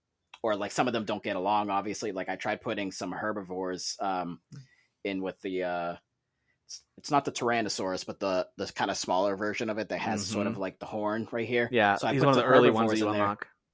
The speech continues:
Speaker 1: Yeah, and it just, like, they just demolish those guys.
Speaker 2: <laughs> Yeah.
Speaker 1: Just their
Speaker 2: I also
Speaker 1: corpses
Speaker 2: like that you can,
Speaker 1: everywhere.
Speaker 2: you can give 'em, like, a bucket, like, the carnivores, a bucket of meat, or you
Speaker 1: Yeah,
Speaker 2: can
Speaker 1: yeah.
Speaker 2: just give 'em a live goat to go
Speaker 1: Yeah,
Speaker 2: hunt,
Speaker 1: yeah.
Speaker 2: things like that.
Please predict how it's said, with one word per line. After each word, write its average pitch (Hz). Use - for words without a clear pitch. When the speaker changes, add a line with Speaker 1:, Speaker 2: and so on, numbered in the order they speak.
Speaker 1:
Yeah, 104
and 117
it 110
just, -
like, 104
they 110
just 117
demolish 95
those 85
guys. 85
Speaker 2:
<laughs> 151
Yeah. 110
Speaker 1:
Just -
their 117
Speaker 2:
I 139
also 170
Speaker 1:
corpses -
Speaker 2:
like 156
that 139
you 147
can, 139
Speaker 1:
everywhere. -
Speaker 2:
you 139
can 139
give 151
'em, 156
like, 143
a -
bucket, 131
like, 131
the 120
carnivores, 117
a 110
bucket 117
of 110
meat, 113
or 131
you 120
Speaker 1:
Yeah, -
Speaker 2:
can -
Speaker 1:
yeah. -
Speaker 2:
just 110
give 117
'em 113
a 110
live 110
goat 113
to 127
go 117
Speaker 1:
Yeah, -
Speaker 2:
hunt, 120
Speaker 1:
yeah. 87
Speaker 2:
things 120
like 117
that. 120